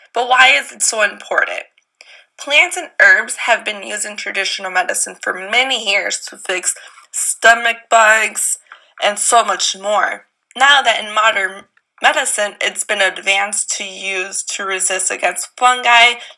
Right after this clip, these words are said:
bacteria, infections, even some cancers. So with phytochemistry,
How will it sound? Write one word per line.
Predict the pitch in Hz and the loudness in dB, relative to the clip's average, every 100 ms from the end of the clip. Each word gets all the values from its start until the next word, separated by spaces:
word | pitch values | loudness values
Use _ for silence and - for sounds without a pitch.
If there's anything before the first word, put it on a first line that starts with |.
| _ | _
bacteria, | - - - - 220 220 226 220 - | -2 -2 -8 0 2 4 2 2 0
infections, | 190 190 - - 220 - - 214 208 - | -8 -12 -2 2 2 0 -4 -6 -8 -10
even | 208 208 214 | -8 -8 -4
some | - 175 - | -4 -6 -10
cancers. | - 190 190 196 - - - - - - _ - - - - | -2 0 0 -4 -4 -4 -2 -4 -6 -10 _ -20 -20 -20 -18
So | - - 247 247 - | -4 2 2 2 -4
with | 233 233 - | -4 -2 4
phytochemistry, | 302 277 254 - 294 339 330 - 196 185 180 185 208 | 4 4 0 2 2 2 -2 -4 0 2 2 0 -4